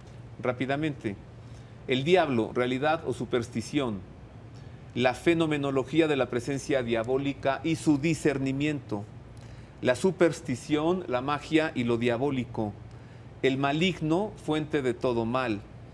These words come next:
El magisterio de la Iglesia y el ritual de los exorcismos. Riesgos y errores relativos al exorcismo, como lo de interrogar al demonio.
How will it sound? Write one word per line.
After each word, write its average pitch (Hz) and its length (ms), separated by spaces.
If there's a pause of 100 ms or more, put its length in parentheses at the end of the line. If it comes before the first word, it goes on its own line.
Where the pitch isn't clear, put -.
(340)
El 131 160
magisterio 151 560
de 147 80
la 143 80
Iglesia 156 720
y 120 100
el 117 80
ritual 123 360
de 123 100
los 117 180
exorcismos. 117 960 (680)
Riesgos 160 640
y 131 140
errores 147 500
relativos 131 640
al 117 140
exorcismo, 139 840 (380)
como 165 460
lo 139 240
de 147 260
interrogar 117 520
al 113 120
demonio. 120 520